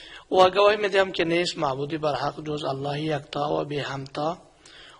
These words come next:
و گواهی می‌دهم که سردار و پیامبر ما حضرت محمد مصطفی صلی الله علیه و سلم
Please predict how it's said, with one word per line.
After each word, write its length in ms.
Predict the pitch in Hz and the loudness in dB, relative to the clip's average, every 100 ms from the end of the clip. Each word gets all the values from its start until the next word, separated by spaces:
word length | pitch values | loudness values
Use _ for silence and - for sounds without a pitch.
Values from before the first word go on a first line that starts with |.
| - | 0
و 160 | 180 175 | 2 4
گواهی 300 | 175 180 190 | 6 4 2
می‌دهم 400 | 196 180 180 175 | -2 -2 -2 -2
که 240 | 180 170 | -2 -2
سردار 760 | 165 151 143 143 143 151 160 160 | -2 -4 -4 -4 -2 0 -2 -2
و 180 | 160 | -4
پیامبر 560 | 160 147 135 123 131 131 | -4 -4 -4 -6 -10 -10
ما 260 | 135 151 190 _ _ - - - | -8 -8 -10 _ _ -20 -20 -10
حضرت 520 | - 156 143 143 143 | -4 -4 -2 -4 -4
محمد 760 | 165 156 135 151 135 143 156 | -4 -4 -8 -10 -6 -6 -6
مصطفی 580 | 160 - 135 - 143 147 - | -10 -10 -10 -6 -4 -4 -4
صلی 180 | 143 | -4
الله 800 | 131 123 135 147 139 165 151 139 | -4 -6 -4 -6 -6 -4 -4 -4
علیه 540 | 131 147 160 143 165 165 | -6 -8 -6 -4 -4 -2
و 120 | 156 | -2
سلم 540 | - 160 156 170 185 | -2 -2 0 -2 -2